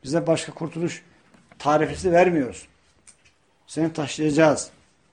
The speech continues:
dediler. Bunun üzerine en son, ne zaman ama? Dokuz yüz elli senenin sonunda. En son, "Kâle Rabbi inne kavmi kezzebûn. Feftah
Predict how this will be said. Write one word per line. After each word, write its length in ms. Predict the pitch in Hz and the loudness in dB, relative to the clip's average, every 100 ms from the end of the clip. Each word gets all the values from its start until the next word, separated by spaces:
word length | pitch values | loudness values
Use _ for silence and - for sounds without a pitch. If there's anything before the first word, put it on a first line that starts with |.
| _ | _
dediler. 480 | 127 120 127 156 175 - _ _ _ _ _ _ _ _ _ _ _ _ _ _ | -8 -2 2 2 0 -10 _ _ _ _ _ _ _ _ _ _ _ _ _ _
Bunun 160 | 156 170 | 0 4
üzerine 500 | 160 143 135 139 143 | 4 4 4 2 0
en 220 | 180 240 214 | -2 0 0
son, 320 | - 143 101 80 _ - | -6 -8 -10 -16 _ -4
ne 120 | 202 | -2
zaman 240 | 202 156 | 0 -2
ama? 340 | 135 151 208 202 - _ _ _ _ - | -2 0 -2 -4 -14 _ _ _ _ -18
Dokuz 280 | 113 139 | -6 -4
yüz 100 | 120 | -4
elli 160 | 120 110 | -6 -6
senenin 300 | - 107 107 | -8 -8 -10
sonunda. 440 | - - 90 82 - | -10 -14 -12 -14 -14
En 260 | - 160 196 | -6 -4 -4
son, 380 | 147 147 160 214 - _ _ _ _ | -6 -4 -4 -6 -14 _ _ _ _
"Kâle 360 | 135 160 156 139 | 2 4 6 2
Rabbi 340 | 147 147 127 - | 0 -2 -4 -4
inne 360 | 151 147 127 110 | -4 -2 -2 -2
kavmi 500 | 151 147 131 127 127 | 0 0 0 -2 -4
kezzebûn. 880 | 123 110 117 110 110 110 107 104 117 _ - 139 127 _ | -10 -12 -10 -10 -10 -10 -10 -10 -12 _ -20 -20 -20 _
Feftah 500 | - 160 - - 135 | -4 -4 -4 -8 -10